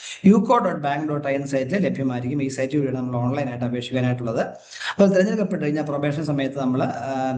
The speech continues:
ഗ്രേഡ് വൺ ഓഫീസേഴ്സ് രണ്ട് വർഷം, ആ, സെർവ് ചെയ്യാന്നുള്ള ഒരു രണ്ട് ലക്ഷം രൂപയുടെ ബോണ്ട് കൊടുക്കേണ്ടതായിട്ട് വരും. അതേപോലെ, ആ,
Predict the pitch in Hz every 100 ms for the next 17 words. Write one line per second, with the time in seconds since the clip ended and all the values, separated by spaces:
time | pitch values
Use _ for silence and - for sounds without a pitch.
0 | 117 123 113 135 160 185 180 147 143 151
1 | 139 143 151 143 160 175 143 139 127 -
2 | - - - 139 135 127 135 135 143 135
3 | 131 127 139 143 143 139 143 156 156 135
4 | 131 127 123 131 120 120 123 127 123 107
5 | 131 254 - _ _ _ _ _ _ _
6 | _ _ _ - 139 147 143 151 185 180
7 | - - - _ -